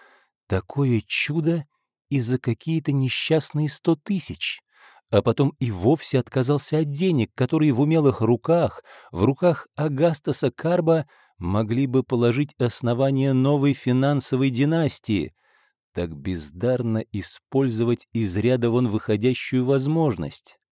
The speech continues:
Но ещё более ошеломляющее впечатление произвёл хвастливый рассказ Аврелия Падрелия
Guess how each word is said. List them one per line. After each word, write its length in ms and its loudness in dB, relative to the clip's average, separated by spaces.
Но 160 -2
ещё 300 -2
более 420 2
ошеломляющее 1080 -2
впечатление 800 -4
произвёл 540 0
хвастливый 680 0
рассказ 540 -2
Аврелия 540 0
Падрелия 720 0